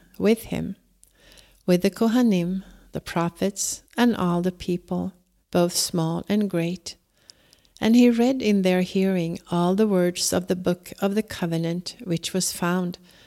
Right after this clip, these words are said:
in the house of the Lord. The king stood by the pillar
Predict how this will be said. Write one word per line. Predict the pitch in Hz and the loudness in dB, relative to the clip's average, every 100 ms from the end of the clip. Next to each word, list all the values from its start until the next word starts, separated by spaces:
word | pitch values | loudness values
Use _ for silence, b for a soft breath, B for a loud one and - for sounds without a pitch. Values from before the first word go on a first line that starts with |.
| B 175 | B 0
in | 180 | 2
the | 196 - | 0 0
house | 160 165 - | -2 -2 -2
of | 180 185 | -2 -2
the | |
Lord. | 185 196 175 - - _ _ _ _ _ _ _ _ _ _ _ _ _ _ 208 | 0 0 -2 -8 -18 _ _ _ _ _ _ _ _ _ _ _ _ _ _ -6
The | |
king | 196 269 277 | -2 2 2
stood | 277 - 196 190 | 2 2 0 0
by | 190 190 | 0 0
the | 202 | -2
pillar | - 180 165 160 | -4 -4 -2 -2